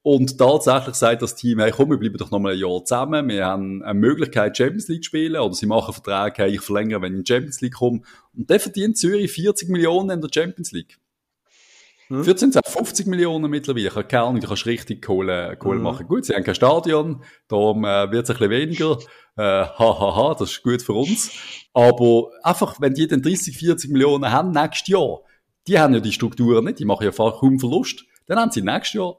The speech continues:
Speaker 1: vierzig Millionen auf dem Spar-, äh, gut, dann ziehen wir zehn Millionen ab für, für, äh, Leistungsvertrag,
Speaker 2: Ja.
Speaker 1: also dreißig Millionen oder irgendwie, sagen wir, irgendeine grosse,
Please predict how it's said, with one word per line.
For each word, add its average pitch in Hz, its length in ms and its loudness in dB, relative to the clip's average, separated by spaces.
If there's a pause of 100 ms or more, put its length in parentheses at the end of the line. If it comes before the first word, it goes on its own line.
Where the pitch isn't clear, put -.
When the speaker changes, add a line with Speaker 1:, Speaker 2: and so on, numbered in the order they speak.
(120)
Speaker 1:
vierzig 156 520 -2
Millionen 135 560 0 (260)
auf 127 180 -4
dem 131 100 -2
Spar-, 113 360 0
äh, 92 120 -2
gut, 117 280 -2
dann 92 180 -10
ziehen 107 200 -2
wir 104 80 -2
zehn 117 220 4
Millionen 113 300 2
ab 170 220 2
für, 127 240 0
für, 107 440 -4 (420)
äh, 95 500 0
Leistungsvertrag, 107 1120 -2
Speaker 2:
Ja. 117 100 -8
Speaker 1:
also 110 180 -6
dreißig 139 360 -2
Millionen 120 360 4
oder 110 220 0
irgendwie, 117 320 0
sagen 107 220 0
wir, 113 80 -2
irgendeine 107 480 -4 (260)
grosse, 147 600 2